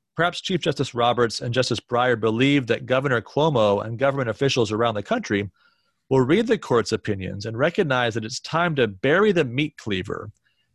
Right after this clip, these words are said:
and begin to regulate constitutional freedoms with a scalpel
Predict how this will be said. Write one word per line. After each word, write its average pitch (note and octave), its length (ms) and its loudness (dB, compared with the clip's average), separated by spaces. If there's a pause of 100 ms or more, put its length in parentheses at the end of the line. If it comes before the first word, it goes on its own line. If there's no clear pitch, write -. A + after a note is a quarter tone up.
(120)
and B2+ 160 -2
begin D3+ 340 0
to E3+ 140 0
regulate C3+ 580 0
constitutional C3+ 640 -2
freedoms A#2 340 -2
with G#2+ 100 -4
a G#2 40 -4
scalpel - 560 -4